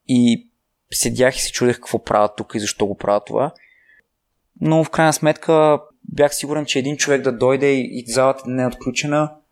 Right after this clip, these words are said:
няма да може, няма да могат да се проведат. Тези групи няма да се сформират и съответно тренировките няма да се провеждат. Така че просто бях сигурен, че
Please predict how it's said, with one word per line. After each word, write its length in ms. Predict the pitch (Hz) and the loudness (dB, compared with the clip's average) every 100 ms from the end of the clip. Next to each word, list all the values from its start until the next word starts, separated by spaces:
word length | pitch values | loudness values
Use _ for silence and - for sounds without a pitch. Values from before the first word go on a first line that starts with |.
| _ _ _ _ - | _ _ _ _ -4
няма 340 | 135 131 127 | -2 0 0
да 120 | 123 | -2
може, 720 | 123 127 120 123 120 120 117 117 - | -2 -2 0 2 4 4 2 0 -4
няма 280 | 120 123 120 | -2 0 0
да 80 | 113 | 0
могат 260 | 117 117 | -2 -2
да 60 | 85 | -4
се 180 | - 117 | -8 -4
проведат. 420 | 117 110 117 - - - _ _ _ - | -2 0 -2 -4 -16 -20 _ _ _ -2
Тези 180 | 127 | -2
групи 220 | 123 127 120 | -2 -6 -2
няма 120 | 123 | -2
да 80 | 123 | -2
се 80 | |
сформират 440 | 120 - 113 143 135 | -6 -6 -2 -2 -4
и 40 | |
съответно 420 | - - 120 123 | -8 -6 -4 -4
тренировките 440 | - 120 120 - 117 | -2 0 -2 -2 -2
няма 120 | 117 | 0
да 80 | 113 | -2
се 120 | 120 | -4
провеждат. 520 | - 104 123 143 - - _ _ - - - _ | -2 0 2 0 -6 -14 _ _ -20 -20 -20 _
Така 200 | - 143 | -2 -2
че 140 | - | -2
просто 260 | - 135 127 | -8 -8 -2
бях 220 | 135 127 | 0 0
сигурен, 360 | - 123 131 127 | -2 0 0 2
че 560 | - 123 123 120 117 | 2 4 4 4 0